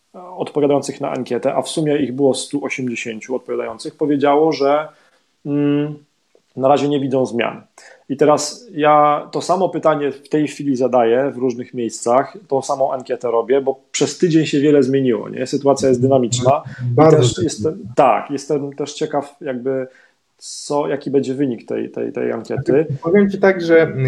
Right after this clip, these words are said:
Speaker 2: y, te odpowiedzi są uzależnione tak naprawdę od naszego portfela, czyli jakie produkty sprzedajemy.
Speaker 1: Mhm.
Speaker 2: Bo jeżeli ktoś sprzedaje,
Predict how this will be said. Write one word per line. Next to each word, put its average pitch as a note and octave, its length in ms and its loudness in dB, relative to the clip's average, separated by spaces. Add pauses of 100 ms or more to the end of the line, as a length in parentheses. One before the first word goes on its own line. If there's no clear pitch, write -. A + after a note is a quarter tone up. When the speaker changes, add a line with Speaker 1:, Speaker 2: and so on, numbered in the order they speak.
(160)
Speaker 2:
y, B2 40 -6
te D#3 100 6
odpowiedzi D#3+ 600 0
są D#3 180 0
uzależnione C#3+ 580 2
tak C3+ 140 0
naprawdę C#3 560 0
od B2 220 2
naszego B2+ 360 2
portfela, A#2 520 -2 (320)
czyli C#3+ 180 4
jakie F3 180 2
produkty F#3 460 2
sprzedajemy. A2 560 2
Speaker 1:
Mhm. A#2+ 200 -8 (200)
Speaker 2:
Bo - 60 -2
jeżeli D#3 180 4
ktoś G3+ 180 2
sprzedaje, E3+ 720 2